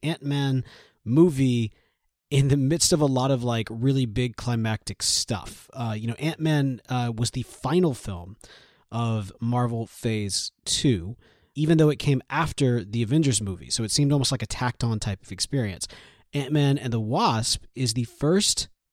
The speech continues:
and at this point only M C U film to appear after the events of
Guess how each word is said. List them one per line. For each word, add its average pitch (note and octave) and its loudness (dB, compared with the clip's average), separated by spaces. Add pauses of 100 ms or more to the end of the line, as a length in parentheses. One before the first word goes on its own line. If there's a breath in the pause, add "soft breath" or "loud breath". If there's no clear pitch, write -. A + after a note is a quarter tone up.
(180)
and B2+ 0
at A#2 -8
this C3+ -2
point B2+ 0
only D#3+ 0
M C3+ -2
C - -2
U B2+ -2
film B2 2 (340 soft breath)
to D#3 2
appear B2 0 (260)
after D3+ 0
the F#3 6
events C#3+ 6
of B2+ 2